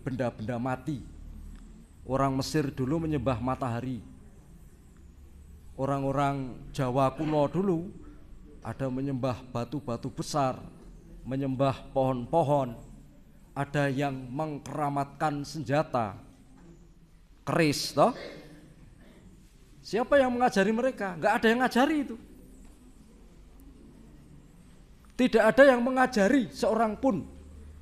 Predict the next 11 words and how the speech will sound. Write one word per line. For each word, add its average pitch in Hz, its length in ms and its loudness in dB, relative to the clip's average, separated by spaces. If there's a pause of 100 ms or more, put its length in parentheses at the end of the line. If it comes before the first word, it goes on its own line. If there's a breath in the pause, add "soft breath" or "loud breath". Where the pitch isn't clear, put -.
(200)
untuk 170 240 2
kemudian 190 460 2
takut 202 340 6
terhadap 202 480 4
sesuatu 220 720 0
di 196 80 -2
luar 185 400 4
dirinya, 151 640 0 (640)
bahwa 185 720 6
ada 196 880 6 (160)
zat, 143 400 10